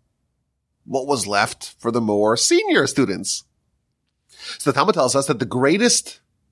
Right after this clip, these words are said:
student of Hillel was Yonasan ben Uziel. We have his commentary, his translation really, but it's really a commentary on the Torah, known as the Targum Yonasan.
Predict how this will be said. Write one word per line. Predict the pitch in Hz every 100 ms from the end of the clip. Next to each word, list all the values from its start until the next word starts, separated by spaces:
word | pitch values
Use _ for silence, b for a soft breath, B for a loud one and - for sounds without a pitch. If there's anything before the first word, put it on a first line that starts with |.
| -
student | - - 302 254 143 -
of | 160 151
Hillel | 226 311 180 120 156 208 _ _ _ _ _ _ _ _ _ _ _ _ _ _ _ B B B
was | 160 139
Yonasan | 127 143 180 226 190 202 175
ben | 151 165
Uziel. | 156 123 147 233 190 123 170 196 _ _ _ _ _ _ _ _ _
We | 117 101
have | 101 98
his | 95
commentary, | - 110 104 - 98 95
his | 90 85 - - _ _ _ _ _ _ -
translation | 92 85 113 113 92
really, | 90 95
but | 92
it's | 85
really | 104 95
a | 87
commentary | - 127 123 110 98 90 87 _ _ _ _ _ -
on | 92
the | 87
Torah, | - - 82 143 - _ _ _ _ _ _ _ -
known | 101
as | 98
the | -
Targum | - - 147 147 143 127 127 110
Yonasan. | 117 98 98 95 - 143 185